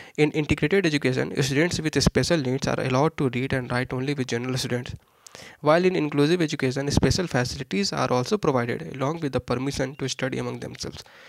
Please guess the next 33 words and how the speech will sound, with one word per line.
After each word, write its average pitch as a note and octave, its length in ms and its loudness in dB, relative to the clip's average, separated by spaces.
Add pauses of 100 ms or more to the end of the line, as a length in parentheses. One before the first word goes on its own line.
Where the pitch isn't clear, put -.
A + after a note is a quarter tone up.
(280)
इंटीग्रेटेड E3 420 2
एजुकेशन E3+ 300 0
में E3 80 -2
क्या D#3+ 120 0
होता D#3 160 0
है D#3+ 60 -2
normally, D#3+ 320 0 (500)
कि B2+ 240 -4
जो C3+ 140 0
स्पेशल D3 340 2
नीड्स E3+ 200 2
वाले E3+ 140 4
बच्चे E3 300 0
हैं F#3+ 260 -4 (340)
और B2+ 160 -2
जो C3 80 -4
जनरल D3+ 280 4
स्टूडेंट्स B2+ 320 2
हैं, C3+ 140 -10 (420)
साथ C3 380 -2
में D#3 100 2
पढ़ने E3 220 4
का F#3 80 0
तो G3 120 -6
मौका F#3+ 220 0
मिलेगा, C3 420 0
साथ D3 240 -4
में D#3 100 -2
सब E3+ 100 0
एक F3 120 -2
साथ F3 160 0
ही G3 60 2
पढ़ेंगे, A#2+ 360 0